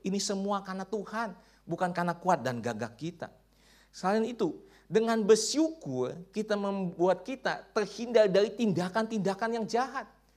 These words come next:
Coba Bapak, Ibu, dan saudara sekalian bayangkan. Kenapa ada yang namanya perkelahian iri hati? Karena nggak sa-, nggak mau be-,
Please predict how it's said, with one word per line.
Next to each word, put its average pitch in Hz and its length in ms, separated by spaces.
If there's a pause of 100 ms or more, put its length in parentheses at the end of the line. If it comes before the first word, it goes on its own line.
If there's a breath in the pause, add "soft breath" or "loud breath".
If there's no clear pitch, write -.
(300 soft breath)
Coba 147 240
Bapak, 156 240
Ibu, 165 320
dan 156 80
saudara 147 240
sekalian 147 400
bayangkan. 110 480 (480 soft breath)
Kenapa 254 720
ada 165 180
yang 185 160
namanya 175 380
perkelahian 170 720
iri 135 180
hati? 127 400 (240)
Karena 202 320
nggak 190 240
sa-, - 220
nggak 165 240
mau 196 160
be-, 208 180